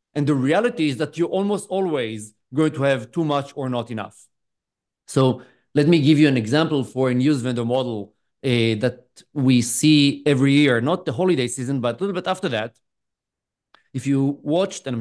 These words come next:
sure many of your people in the audience watch the Super Bowl, uh,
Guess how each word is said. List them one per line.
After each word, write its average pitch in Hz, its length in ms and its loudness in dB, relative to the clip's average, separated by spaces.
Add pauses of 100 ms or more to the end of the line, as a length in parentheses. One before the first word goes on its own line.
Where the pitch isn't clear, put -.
sure 135 100 -2
many 123 180 0
of 120 140 -6
your 110 320 -8 (460)
people 110 180 0
in 104 80 4
the 110 100 4
audience 120 440 0
watch 127 280 0
the 110 100 -10
Super 151 280 0
Bowl, 147 420 -6 (680)
uh, 117 40 0